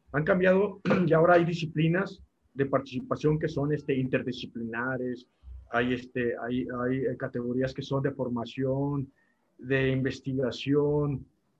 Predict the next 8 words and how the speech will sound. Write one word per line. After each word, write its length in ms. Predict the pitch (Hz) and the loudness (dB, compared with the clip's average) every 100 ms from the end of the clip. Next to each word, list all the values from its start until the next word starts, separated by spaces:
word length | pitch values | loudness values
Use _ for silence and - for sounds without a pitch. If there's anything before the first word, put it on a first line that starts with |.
| _ - | _ -10
de, 880 | 120 127 131 127 127 123 123 123 - 131 | -4 0 2 4 4 2 2 0 -4 -6
de, 440 | 131 127 123 135 | -4 -2 -2 -4
este, 520 | 127 - - 127 123 | -8 -8 -4 0 0
de 180 | - 147 | 2 4
educación, 1040 | 147 143 135 123 - 135 139 135 139 135 131 | 6 4 2 -4 -2 2 4 4 0 -2 -6
¿no? 260 | 120 139 156 - _ _ _ _ | -4 -4 -4 -10 _ _ _ _
También. 480 | - 110 117 117 107 104 | -6 -4 -2 -2 -4 -10
Entonces, 560 | 110 127 117 135 127 | -8 -8 -2 -2 -2